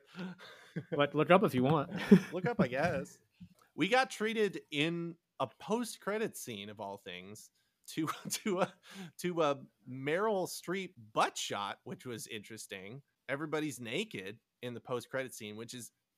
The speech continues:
Speaker 1: by the way, a, uh, incredibly bad post-credit scene and kind of ruins the ending.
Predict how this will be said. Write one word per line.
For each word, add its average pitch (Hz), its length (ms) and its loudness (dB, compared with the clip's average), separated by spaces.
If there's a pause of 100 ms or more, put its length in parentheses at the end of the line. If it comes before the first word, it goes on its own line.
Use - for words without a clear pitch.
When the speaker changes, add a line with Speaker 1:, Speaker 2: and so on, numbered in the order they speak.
(100)
Speaker 1:
by 151 180 4
the 143 100 0
way, 107 680 -4
a, - 20 -8
uh, 104 260 -4 (380)
incredibly 123 600 -4
bad 92 320 -10
post-credit 92 480 -12
scene - 320 -18 (160)
and 110 160 -10
kind 117 180 -6
of 98 140 -12
ruins 104 380 -10
the 98 120 -14
ending. 95 380 -14